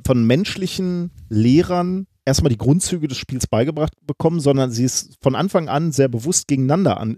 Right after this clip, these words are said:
gegen sich selbst angetreten, um das Spiel von der Pike auf neu zu lernen quasi, um no-, möglicherweise völlig neue Arten, äh, zu entdecken, dieses Spiel zu, ähm, äh, zu spielen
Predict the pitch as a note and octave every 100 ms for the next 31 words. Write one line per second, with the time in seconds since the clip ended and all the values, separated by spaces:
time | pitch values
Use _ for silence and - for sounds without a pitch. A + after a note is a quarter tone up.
0 | G#2+ B2+ B2 B2+ - - - A2+ A2 -
1 | B2 C#3 C#3 F3 G#3+ F#3 D3 - E3+ F#3
2 | F3 D#3+ D3 - A3 - G3+ C3+ E3 D3+
3 | D3 F3 - - E3 C#3+ D3 F#2 F2+ -
4 | F2 E2+ F2 F2 - - - - - E3
5 | G3 F#3 D#3+ - C3 C3+ - - C3+ D#3+
6 | F#3+ D3 D3 C#3+ D#3+ C#3 B2+ D#3 G3+ G#2+
7 | - F#2 A#2 B2 G#2 G2+ _ _ _ A#2+
8 | A#2 G#2+ - G#2+ G2 G#2+ A2 G2 G2 F#2+
9 | - A2 A2 G#2+ - - - - G2+ F#2+
10 | G2 - _ _ _ - A2 G#2 G2+ G2
11 | G2+ _ _ _ - G#2+ - - A#2+ C#3
12 | E3+